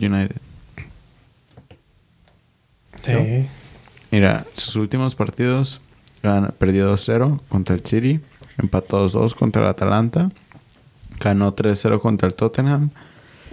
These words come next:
Speaker 1: perdió cinco cero contra el Liverpool, <laughs> de puro panzazo ganó tres dos contra el Atalanta. Perdió cuatro dos contra el Leicester.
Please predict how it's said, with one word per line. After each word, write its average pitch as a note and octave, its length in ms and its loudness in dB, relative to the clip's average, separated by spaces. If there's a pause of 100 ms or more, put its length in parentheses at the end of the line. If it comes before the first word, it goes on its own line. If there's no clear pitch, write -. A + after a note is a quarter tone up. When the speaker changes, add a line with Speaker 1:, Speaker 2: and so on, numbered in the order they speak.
(220)
Speaker 1:
perdió G#2 400 2
cinco B2+ 500 0
cero B2 480 0 (460)
contra G2 280 2
el F#2 60 2
Liverpool, B2+ 600 2 (760)
<laughs> - 800 -20
de A2 120 2
puro A2+ 260 0
panzazo A#2 600 0
ganó G2+ 340 2
tres G#2+ 280 -2
dos A2+ 200 0
contra A#2 280 0
el G#2+ 60 2
Atalanta. B2 760 0 (680)
Perdió G2 320 2
cuatro F#2+ 440 0
dos A#2 480 0 (680)
contra F#2+ 720 0 (320)
el F2+ 160 2
Leicester. B2+ 640 0